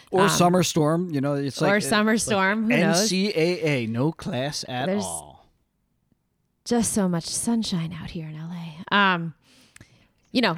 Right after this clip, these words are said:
Speaker 2: so it's a great publication. Uh, it's a subscription service, so, um, we are always advocating for people to pay for journalism. So,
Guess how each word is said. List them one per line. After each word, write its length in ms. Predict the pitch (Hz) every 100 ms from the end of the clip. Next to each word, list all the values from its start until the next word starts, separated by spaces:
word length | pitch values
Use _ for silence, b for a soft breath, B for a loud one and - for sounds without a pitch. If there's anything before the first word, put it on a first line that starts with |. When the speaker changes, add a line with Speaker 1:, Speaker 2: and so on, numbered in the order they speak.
| -
Speaker 2:
so 260 | 247 202 - -
it's 180 | 214 214
a 40 |
great 280 | 190 226 240
publication. 800 | 240 233 - 190 - 170 175 -
Uh, 380 | 170 175 170 170
it's 140 | 180
a 60 | 196
subscription 560 | 208 160 - 220 220 196
service, 360 | 180 170 170
so, 380 | - 170 170 -
um, 340 | 165 165 156
we 160 | 165 180
are 140 | 170
always 240 | 175 185 185
advocating 500 | 170 170 - 165 160
for 140 | 156
people 240 | 170 160 151
to 200 | 170 160
pay 420 | - 175 170 160
for 280 | - 160 156
journalism. 580 | 160 147 113 - 104 156
So, 260 | 175 170